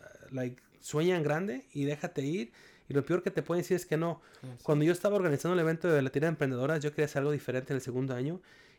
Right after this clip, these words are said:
Speaker 1: Y me puse a buscar a celebridades que me pusieran a grabar videos de motivación e inspiración. Eva Longoria me mandó al, al, al chile, o sea,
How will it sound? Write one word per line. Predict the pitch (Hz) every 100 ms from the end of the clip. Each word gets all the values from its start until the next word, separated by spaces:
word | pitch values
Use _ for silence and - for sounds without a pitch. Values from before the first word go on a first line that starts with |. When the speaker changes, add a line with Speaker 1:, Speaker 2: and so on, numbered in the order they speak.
| -
Speaker 1:
Y |
me | 127
puse | 147 143
a | 180
buscar | 143 - 143
a | 143
celebridades | - 135 123 123 131 143 135 - - -
que | 131 123
me | 123
pusieran | 127 127 143 160
a |
grabar | 139 127 135 151
videos | 135 135 147
de | 143
motivación | 131 127 120 - 143
e |
inspiración. | 143 117 120 - 135 127 - - - -
Eva | 143 170
Longoria | 147 131 139 165
me | 156
mandó | 123 120 123
al, | 131 131 127 -
al, | 117 117 -
al | 120
chile, | 143 127 -
o | 180
sea, | 127